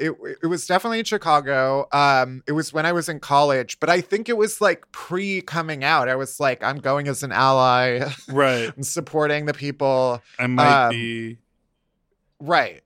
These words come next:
Speaker 2: interested
Speaker 1: And then,
Speaker 2: in supporting
Speaker 1: I mean,
Speaker 2: this
Speaker 1: I
Speaker 2: community.
Speaker 1: fully knew, right?
Speaker 2: Right.
Speaker 1: It was like, <laughs> you know, we were, I had my,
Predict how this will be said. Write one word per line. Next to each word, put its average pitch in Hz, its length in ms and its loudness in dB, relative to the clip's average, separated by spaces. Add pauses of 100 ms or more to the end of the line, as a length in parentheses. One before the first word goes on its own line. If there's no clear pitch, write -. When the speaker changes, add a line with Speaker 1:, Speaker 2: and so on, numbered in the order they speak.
(140)
Speaker 2:
interested 131 600 0
Speaker 1:
And 135 80 4
then, 165 300 4
Speaker 2:
in 143 40 0
supporting 139 460 2
Speaker 1:
I - 20 0
mean, 254 120 0
Speaker 2:
this 160 60 2
Speaker 1:
I 247 180 6
Speaker 2:
community. 247 220 -2
Speaker 1:
fully 170 200 0
knew, 127 300 0
right? 131 380 0
Speaker 2:
Right. 127 140 -2
Speaker 1:
It 185 80 -2
was 175 320 -2
like, 165 400 0
<laughs> - 60 -20
you 175 160 -2
know, 98 360 -8
we 180 160 0
were, 160 380 2 (300)
I 175 120 2
had 165 200 0
my, 175 160 -4